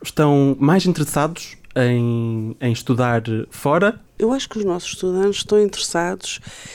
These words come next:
Speaker 2: em, eh, que a sua passagem pela Universidade do Minho seja um trampolim para o seu sucesso, para o seu futuro.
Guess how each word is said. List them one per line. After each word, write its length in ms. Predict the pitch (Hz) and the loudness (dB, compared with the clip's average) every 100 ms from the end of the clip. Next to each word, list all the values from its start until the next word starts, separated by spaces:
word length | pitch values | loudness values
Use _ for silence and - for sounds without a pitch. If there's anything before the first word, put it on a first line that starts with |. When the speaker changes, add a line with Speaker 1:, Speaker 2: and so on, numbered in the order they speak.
| - - - | -20 -18 0
Speaker 2:
em, 400 | 214 202 208 214 214 | 4 6 6 2 0
eh, 300 | 180 170 170 | 0 0 -2
que 80 | 202 | 0
a 60 | |
sua 580 | 180 - 262 214 175 170 - | 0 0 2 4 4 4 0
passagem 480 | 190 - 233 202 190 | -4 0 2 4 2
pela 160 | 180 | 2
Universidade 300 | 170 165 165 | -2 0 -2
do 120 | 160 175 | 0 0
Minho 380 | 190 196 202 | 2 2 0
seja 380 | 202 - 208 196 | 0 0 0 2
um 60 | 202 | 0
trampolim 640 | - 208 196 190 185 196 | 2 0 0 -2 -2 -2
para 220 | 185 185 | -2 -4
o 40 | 180 | -4
seu 160 | - | -8
sucesso, 600 | 175 175 - 240 - - - | -10 -8 -2 -2 -2 -10 -6
para 140 | 165 | -6
o 40 | |
seu 160 | 156 180 | -6 -10
futuro. 480 | - 185 233 196 | -10 -6 -2 0